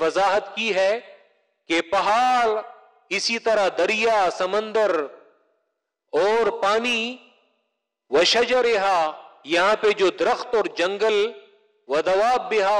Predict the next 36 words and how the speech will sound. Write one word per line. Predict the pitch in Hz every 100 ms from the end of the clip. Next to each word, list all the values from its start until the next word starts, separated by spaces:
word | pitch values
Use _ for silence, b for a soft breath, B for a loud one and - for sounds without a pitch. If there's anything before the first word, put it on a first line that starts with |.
| 180
اور | 175
اس | 202 202
میں | 208 208 233 240 - _ _ -
یہ | 156 185 190
طرح | 254 285
طرح | - 214 220
کے | 220 208
جو | 180
زندہ | 165 180 196 190 160
سر | - 214
ہیں | 175 208
اور | 214 190
جاندار | 165 151 156 156 180 196
ہیں، | 175 185 202 220 - - _ _ _ _ -
مکھی | 139 214 - 277
سے | - 220
لے | 208 226
کر، | 208 196 196 220 240
مچھر | 170 202 - 226
سے | - 196
لے | 196 220
کر | - 160 170 202 - - _ _
بڑے | 185 269 285
بڑے | 202 214 214
جانداروں | 196 175 170 165 180 202
تک، | 190 190 - 143
ویل | 175 233 220
مچھلیوں | 185 202 240 294 254
تک، | 202 170 - - - _ _ _
یہ | 135 180
سارے | - 208 277 311
اللہ | 247 214 220 214
نے | 190 202
اس | 214
زمین | 143 160 175 202 208 202
میں | 208 233